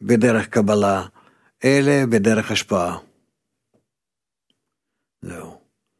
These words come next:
אז ההשפעה יותר למעלה מהקבלה. אין שאלות.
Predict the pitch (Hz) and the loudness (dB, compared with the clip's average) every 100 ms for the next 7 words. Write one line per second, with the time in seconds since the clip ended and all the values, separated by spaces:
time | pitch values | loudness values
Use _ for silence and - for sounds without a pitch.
0 | _ _ 92 - - 107 - - 127 147 | _ _ -14 -12 -6 -6 -4 -2 0 0
1 | 135 - 101 98 135 135 - - 98 95 | 0 -2 -4 0 2 2 -2 -8 -4 0
2 | 117 123 120 101 107 107 104 98 98 90 | 0 2 0 0 0 0 -6 -6 -6 -4
3 | 92 90 - - _ _ _ _ _ _ | -4 -4 -12 -18 _ _ _ _ _ _
4 | _ _ _ _ - - - _ - - | _ _ _ _ -12 -12 -14 _ -20 -18
5 | - _ _ _ _ _ _ _ _ _ | -20 _ _ _ _ _ _ _ _ _
6 | _ _ _ _ _ _ - 147 127 123 | _ _ _ _ _ _ 0 2 2 2
7 | 107 95 90 | 2 0 -6